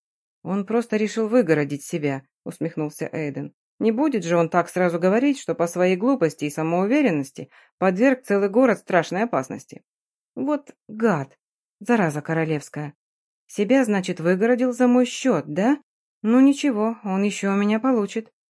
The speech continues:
Обязательно. Вот только выйду отсюда и точно получит. Тем более я буду жить у него под боком, так что от зудящей и капающей на мозг меня он так просто не отделается. Вот». Как позже выяснилось,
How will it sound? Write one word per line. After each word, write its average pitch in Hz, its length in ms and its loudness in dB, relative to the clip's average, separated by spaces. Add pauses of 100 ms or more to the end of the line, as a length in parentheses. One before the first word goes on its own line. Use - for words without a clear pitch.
(140)
Обязательно. 165 840 -2 (240)
Вот 202 180 -4
только 208 280 0
выйду 208 280 4
отсюда 175 380 2
и 208 40 2
точно 202 420 0
получит. 185 460 -4 (320)
Тем 165 200 -2
более 170 320 2
я 175 100 2
буду 175 240 0
жить 180 180 -2
у 175 40 0
него 175 220 0
под 202 200 -4
боком, 220 400 2
так 208 220 -6
что 285 200 -4
от 262 80 -2
зудящей 214 500 0
и - 20 -12
капающей 170 520 0
на 170 120 0
мозг 156 320 -2
меня 160 400 -2 (300)
он 285 200 2
так 320 160 0
просто 254 340 2
не 269 140 6
отделается. 170 720 -2
Вот». 247 460 -2 (840)
Как 170 240 -6
позже 170 320 -2
выяснилось, 262 580 2